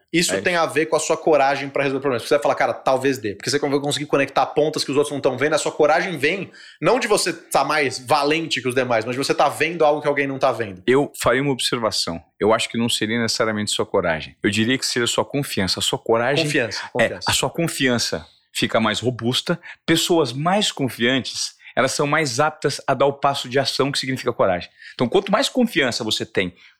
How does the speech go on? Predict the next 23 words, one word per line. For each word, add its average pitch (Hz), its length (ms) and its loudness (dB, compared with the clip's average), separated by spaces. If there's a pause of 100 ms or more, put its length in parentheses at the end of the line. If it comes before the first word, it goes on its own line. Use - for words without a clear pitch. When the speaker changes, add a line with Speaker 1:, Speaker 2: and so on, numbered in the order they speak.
Speaker 2:
por 120 80 -2
conta 123 240 0
dos 110 220 -2
insumos 185 420 0
que - 80 0
você - 60 2
absorveu - 580 -2 (340)
e - 40 -6
das 120 140 2
experiências 156 600 0
vividas 104 420 -2
direcionadas 143 580 0
pela 104 160 -2
sua - 180 -2
curiosidade, 110 500 0
mais 117 160 -2
criativo 101 440 -4
você 123 140 -2
fica, 180 240 -4
mais 156 280 0
confiante - 920 -4
você 131 100 -2
fica 175 320 -4